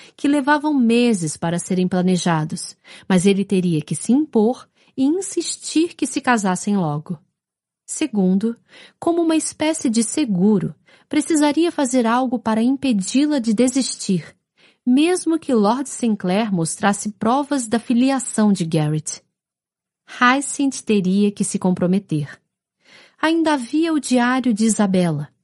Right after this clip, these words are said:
A avó talvez tivesse sabido da verdade e, se escrever a respeito,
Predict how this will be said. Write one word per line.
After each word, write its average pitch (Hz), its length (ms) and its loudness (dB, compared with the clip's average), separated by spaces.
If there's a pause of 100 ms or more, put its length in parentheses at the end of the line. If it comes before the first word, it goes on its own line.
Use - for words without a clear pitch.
(440)
A 185 200 0
avó 180 300 0
talvez 180 600 -2
tivesse 185 340 -2
sabido 208 380 0
da 185 100 0
verdade 175 720 0 (320)
e, 254 240 0
se - 180 -2
escrever 311 540 -2
a 269 60 2
respeito, 196 720 -2